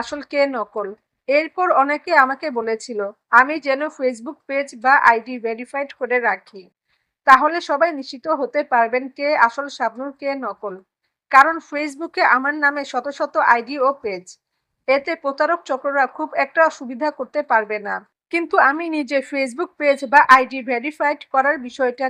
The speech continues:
নিয়ে খুব একটা গুরুত্ব দেইনি। এখন মনে হচ্ছে ভেরিফাইড করে নিলেই ভালো হতো। যারা আমার নামে পেজ ভেরিফাইড করেছেন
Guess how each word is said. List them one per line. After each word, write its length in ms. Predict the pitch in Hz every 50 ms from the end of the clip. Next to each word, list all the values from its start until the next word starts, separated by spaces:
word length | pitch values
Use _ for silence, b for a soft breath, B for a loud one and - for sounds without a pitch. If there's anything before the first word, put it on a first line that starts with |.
| 262
নিয়ে 200 | 254 233 226 220 208 196 _ -
খুব 120 | 294 302 _ - 262 262
একটা 180 | 262 - 311 302 247
গুরুত্ব 280 | 269 247 247 247 _ 294 285 226 233
দেইনি। 360 | 208 208 208 208 202 190 190 190 _ _ _ _ _ - -
এখন 280 | 262 277 269 - 359 359 330 311
মনে 160 | 302 302 330 339 302
হচ্ছে 260 | 262 247 247 - 277 254 233 247
ভেরিফাইড 500 | 240 240 302 302 - 339 302 311 311 - _ -
করে 180 | 277 262 285 294 311
নিলেই 300 | 285 262 262 269 294 311 302 269
ভালো 160 | 247 220 226 254 262
হতো। 280 | 220 - _ - 208 190 185 185 _ _ _ _ _ _ _ _ _ _ 220
যারা 300 | 196 269 262 277 311 330 320 302
আমার 180 | 302 311 320 320 311
নামে 180 | 302 311 330 339 349 -
পেজ 180 | 302 302 311 311 - 294 247
ভেরিফাইড 480 | 277 262 277 302 294 - 294 285 294 294 - -
করেছেন 500 | 277 254 254 254 254 254 - - 262 269